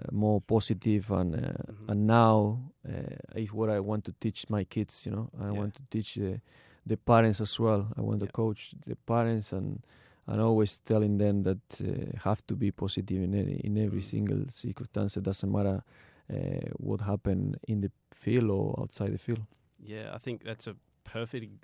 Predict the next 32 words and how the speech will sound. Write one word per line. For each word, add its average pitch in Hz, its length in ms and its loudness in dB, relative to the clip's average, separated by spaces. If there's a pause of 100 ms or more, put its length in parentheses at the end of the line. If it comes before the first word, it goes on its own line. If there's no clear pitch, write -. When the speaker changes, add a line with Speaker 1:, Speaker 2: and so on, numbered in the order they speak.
(100)
Speaker 2:
example 95 680 -8
of, 92 300 -10 (300)
I - 40 -14
mean, 101 120 -6
you, 113 160 -4
you 131 160 -6
never 123 240 -2
wish 107 340 -8 (100)
injuries 98 360 -6
on 92 140 -8
anyone, 98 580 -10 (140)
Speaker 1:
No. 123 120 -2
Speaker 2:
but 107 280 -6
being 113 160 -4
able 101 180 -6
to - 0 -
take 120 240 -8
a 113 60 -10
situation 101 880 -12 (120)
and 92 420 -10 (540)
you 110 100 -10
know, 95 120 -8
it 95 160 -16
becomes 104 540 -8 (200)
something 107 360 -8
else 85 220 -10
and 90 80 -10
becomes 95 320 -12
something 92 440 -10 (360)
positive. 110 520 -10 (160)
Speaker 1:
Yep. 120 160 -2 (260)
Speaker 2:
Um, 95 520 -8